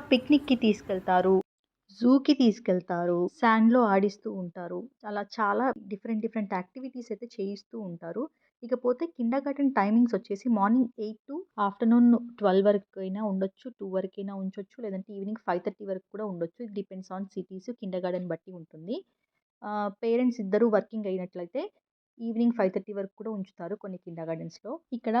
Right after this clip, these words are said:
కిండర్‌గార్టెన్ సీట్ దొరకడం అనేది కొంచెం కష్టం, అందుకనేసి పిల్లలు పుట్టగానే అప్లై చేసుకుంటారు కిండర్‌గార్టెన్ సీట్ కోసం. ఇంకా ఫీ వచ్చేసి కిండర్‌గార్టెన్ ఫీ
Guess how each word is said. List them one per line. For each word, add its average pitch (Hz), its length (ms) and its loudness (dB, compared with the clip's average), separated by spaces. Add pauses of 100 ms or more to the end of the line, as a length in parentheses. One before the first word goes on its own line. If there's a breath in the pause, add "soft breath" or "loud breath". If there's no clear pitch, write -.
(100)
కిండర్‌గార్టెన్ 269 540 8
సీట్ 247 240 0
దొరకడం 226 360 6
అనేది 220 200 6
కొంచెం 202 340 -2
కష్టం, 208 400 -6 (400 soft breath)
అందుకనేసి 233 640 2 (160)
పిల్లలు 240 300 -2
పుట్టగానే 240 500 0
అప్లై 220 260 4
చేసుకుంటారు 196 640 -2 (220)
కిండర్‌గార్టెన్ 202 520 -2
సీట్ 196 240 -4
కోసం. 226 320 -10 (880)
ఇంకా 254 260 6
ఫీ 254 240 4
వచ్చేసి 277 540 6 (880)
కిండర్‌గార్టెన్ 269 560 6
ఫీ 254 160 0